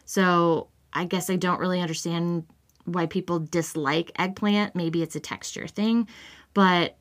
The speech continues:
there's just a ton of stuff you can do with it. It's just we don't typically work with it in our American diets. And so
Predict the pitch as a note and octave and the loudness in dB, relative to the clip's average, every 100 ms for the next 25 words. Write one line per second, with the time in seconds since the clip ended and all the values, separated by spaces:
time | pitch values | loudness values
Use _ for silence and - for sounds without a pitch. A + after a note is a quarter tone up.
0 | - F3 A#3 G3+ A3 G#3 F#3+ - - B3+ | -8 4 6 6 4 0 -2 -4 2 4
1 | A3+ - F#3+ F#3+ E3 E3+ E3 D#3 D3 - | 4 4 2 2 -2 -2 0 0 0 -4
2 | - F3 - F3 - F#3 F#3 - F3+ E3+ | -4 -6 -6 -6 -4 0 0 0 -2 -2
3 | - G3 F#3 E3+ D#3 D3+ D3+ F3 F3 E3+ | -4 -4 -2 0 0 0 -2 -4 -2 -2
4 | E3+ - - - E3+ E3+ E3 E3 - _ | -2 -8 -14 -6 -2 0 0 0 -6 _
5 | - D3 D3+ D3 - E3+ E3 D3+ D3 D#3 | 2 4 6 4 2 0 0 0 0 0
6 | E3 D#3 D3+ D3 C#3 E3+ A3+ - - - | -2 -4 -2 -2 0 0 -2 -2 -12 -14
7 | - - F3 E3+ F3 E3 E3 D#3 | -20 -4 -2 2 4 4 4 2